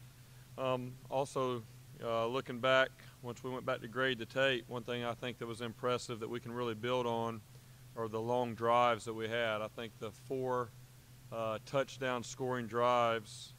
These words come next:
were seventy-five yards, eighty yards, ninety-eight yards, and eighty-five yards. So I think we averaged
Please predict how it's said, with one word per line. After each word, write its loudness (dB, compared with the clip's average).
were -2
seventy-five 0
yards, 0
eighty 0
yards, 0
ninety-eight 0
yards, 2
and -6
eighty-five 0
yards. -4
So -6
I -2
think -2
we -2
averaged 0